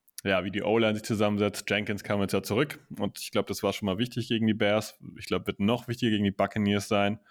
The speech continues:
Ja, Bakhtiari, ihr wisst vielleicht schon ein bisschen mehr, wie er die Woche trainiert hat. Wir nehmen am Montagabend auf, ihr hört das Ganze am Freitag.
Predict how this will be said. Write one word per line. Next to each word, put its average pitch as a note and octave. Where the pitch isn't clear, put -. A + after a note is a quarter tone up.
Ja, A#2+
Bakhtiari, A2
ihr A#2
wisst A#2
vielleicht A2
schon A2+
ein G#2+
bisschen G#2+
mehr, A2
wie G#2+
er G#2
die G2+
Woche G#2
trainiert G#2+
hat. G#2+
Wir G#2
nehmen G2
am F#2+
Montagabend G2
auf, A2
ihr G2
hört G2
das -
Ganze F#2+
am F#2+
Freitag. A2